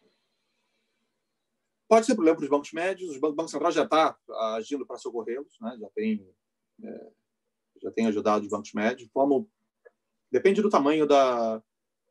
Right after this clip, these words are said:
do tamanho do problema. Não acredito que o, que o Banco Central vai socorrer os acionistas, né? É, acho que esse governo corretamente,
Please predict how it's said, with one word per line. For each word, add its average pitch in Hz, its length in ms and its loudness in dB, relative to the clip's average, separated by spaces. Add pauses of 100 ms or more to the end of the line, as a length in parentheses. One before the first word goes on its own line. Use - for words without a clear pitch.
(100)
do - 100 -12
tamanho 135 260 -2
do - 100 4
problema. 123 380 2
Não 110 100 0
acredito 139 480 -2
que 143 100 -2
o, 127 340 4
que - 100 -10
o 123 40 -4
Banco 120 180 -4
Central 131 520 0
vai 127 460 2 (100)
socorrer 117 480 0
os 131 120 -2
acionistas, 120 720 -4 (460)
né? - 140 -8 (420)
É, 98 880 -4 (600)
acho - 160 -12
que - 60 -2
esse 104 160 -2
governo 113 420 6
corretamente, 117 840 2